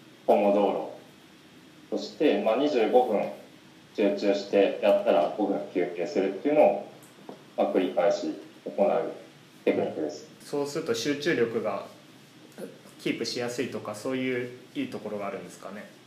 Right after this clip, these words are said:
Speaker 1: そうですね。多分これリモートワークのコツとかではないと思うんですけど、
Speaker 2: はい。
Speaker 1: まあ、単純になんか、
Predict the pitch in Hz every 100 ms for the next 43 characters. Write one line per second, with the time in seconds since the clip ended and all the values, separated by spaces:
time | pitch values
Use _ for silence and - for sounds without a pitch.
0 | - - - - - - - - - -
1 | - - 123 110 101 95 - 87 92 -
2 | - 104 101 90 95 139 - - - 202
3 | 202 220 214 - - 101 - - - -
4 | - 104 101 98 101 98 - 131 135 123
5 | - 101 87 85 110 123 113 107 147 160
6 | 185 180 175 180 - -